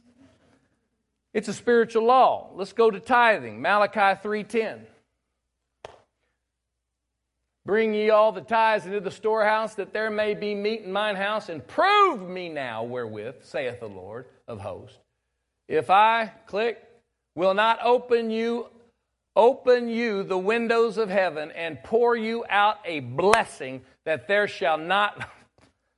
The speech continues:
<laughs> I can't even hardly finish it. There's not even room enough for you.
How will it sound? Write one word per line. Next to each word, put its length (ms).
<laughs> 720
I 80
can't 260
even 140
hardly 320
finish 560
it. 240
There's 420
not 400
even 320
room 320
enough 320
for 80
you. 240